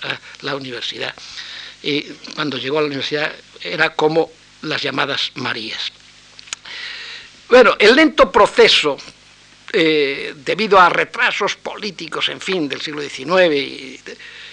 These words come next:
no son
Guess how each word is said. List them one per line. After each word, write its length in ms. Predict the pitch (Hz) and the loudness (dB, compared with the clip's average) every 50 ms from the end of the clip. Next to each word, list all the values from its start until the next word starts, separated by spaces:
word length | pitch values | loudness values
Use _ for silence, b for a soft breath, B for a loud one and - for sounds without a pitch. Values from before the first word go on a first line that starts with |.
| B B B _ - - - - - - _ _ - - - - - - - - - - - - - | B B B _ -20 -20 -20 -20 -20 -20 _ _ -20 -20 -20 -20 -20 -20 -20 -20 -20 -20 -20 -10 -6
no 640 | 220 220 233 285 285 277 277 269 269 247 202 147 - - - 151 - | -2 2 4 6 8 8 8 8 6 6 2 -2 -8 -14 -12 -8 -6
son 1500 | - - 220 247 247 262 254 254 247 247 240 233 233 226 226 220 214 214 220 214 214 214 208 196 190 190 190 180 160 107 | -2 2 4 4 4 4 2 0 0 0 0 -2 -2 -2 -4 -4 -4 -4 -2 -2 -2 -2 -4 -6 -8 -8 -10 -10 -10 -12